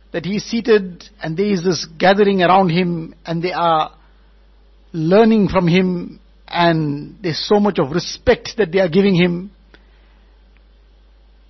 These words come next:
And then he realizes what a position Allah Ta'ala has blessed this person with, blessed Luqman alayhi salatu wasalam with.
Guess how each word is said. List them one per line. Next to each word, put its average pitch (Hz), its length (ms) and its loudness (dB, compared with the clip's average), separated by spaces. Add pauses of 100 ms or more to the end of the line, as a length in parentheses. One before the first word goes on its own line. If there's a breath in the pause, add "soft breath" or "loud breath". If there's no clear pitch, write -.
And 175 160 -4
then 233 120 2
he 196 140 0
realizes 180 580 2
what 196 140 0
a 185 80 0
position 202 480 0
Allah 185 240 4
Ta'ala 170 160 4
has 151 160 0
blessed 170 340 2
this 175 160 -6
person 190 380 0
with, 165 240 2 (1120)
blessed 185 220 -4
Luqman 180 340 2
alayhi 175 100 -8
salatu 175 200 4
wasalam 156 360 0
with. 165 240 -2